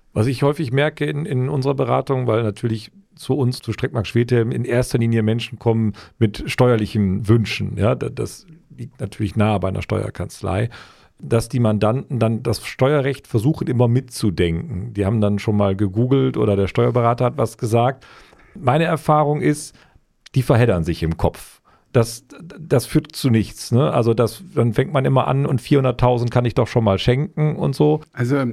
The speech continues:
Speaker 2: ich finde ganz grundsätzlich, finde ich es gut, wenn die Leute sich informieren. Deswegen machen wir zum Beispiel bei uns, auf unserer Homepage gibt's jede Menge Videos, ja, wo man sich in das Problem mal reinfinden kann. Aber das ist dann ein bisschen strukturierter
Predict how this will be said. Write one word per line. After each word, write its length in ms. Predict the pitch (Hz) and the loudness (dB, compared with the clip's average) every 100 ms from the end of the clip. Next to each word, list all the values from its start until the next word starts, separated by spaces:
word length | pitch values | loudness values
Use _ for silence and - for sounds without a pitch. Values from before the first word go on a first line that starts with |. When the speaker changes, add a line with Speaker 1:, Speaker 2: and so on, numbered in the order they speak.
| - | -4
Speaker 2:
ich 180 | 127 - | -8 0
finde 300 | 165 156 117 | 2 2 0
ganz 280 | 131 131 | 0 -2
grundsätzlich, 880 | - 156 185 190 107 - - 92 - _ _ _ _ _ | 0 2 2 0 -4 -4 -10 -10 -10 _ _ _ _ _
finde 200 | 123 123 | -4 -2
ich 80 | 113 | -2
es 180 | 110 | -6
gut, 380 | - 117 139 - | -2 0 0 -2
wenn 80 | 104 | -2
die 80 | 104 | 0
Leute 200 | 92 101 | 0 -4
sich 100 | 92 | -8
informieren. 420 | 90 90 98 95 | -6 -2 -2 0
Deswegen 340 | 101 120 117 | -4 -2 -2
machen 240 | 113 113 113 | 0 -2 -4
wir 120 | 110 | -4
zum 160 | 113 110 | -4 -2
Beispiel 280 | 107 - | -2 -4
bei 80 | 98 | -4
uns, 300 | 90 107 120 | -2 -2 -2
auf 80 | 98 | -2
unserer 180 | 98 98 | -2 0
Homepage 240 | 120 117 | 0 -2
gibt's 240 | 107 107 - | -4 -6 -2
jede 220 | 131 135 | 0 0
Menge 260 | 113 117 | 0 0
Videos, 520 | 101 131 127 127 127 - | 0 2 2 0 -4 -2
ja, 200 | 107 123 - _ _ _ | -2 -2 -10 _ _ _
wo 100 | 110 | 0
man 160 | 120 | 0
sich 200 | 113 113 | -2 -8
in 60 | 120 | -8
das 120 | 104 | -8
Problem 400 | - 98 107 127 | -8 -4 0 2
mal 140 | 110 | 0
reinfinden 420 | 107 110 113 98 90 | 0 0 -2 -4 -8
kann. 260 | 98 92 - | -8 -12 -2
Aber 140 | 117 | 0
das 180 | 117 113 | 0 -2
ist 140 | 123 | -2
dann 100 | 117 | 0
ein 40 | 110 | 0
bisschen 220 | 127 117 | 0 -2
strukturierter 760 | - 123 - 113 123 156 214 | 0 -2 0 0 0 0 -2